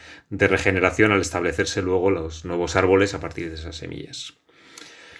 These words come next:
Entonces, la pregunta que nos planteábamos que en este, en este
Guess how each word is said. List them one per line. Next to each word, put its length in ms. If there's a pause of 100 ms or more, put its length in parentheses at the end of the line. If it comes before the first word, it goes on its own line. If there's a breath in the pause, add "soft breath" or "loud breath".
(280 loud breath)
Entonces, 420
la 160
pregunta 1040
que 80
nos 140
planteábamos 680
que 100
en 60
este, 480
en 100
este 920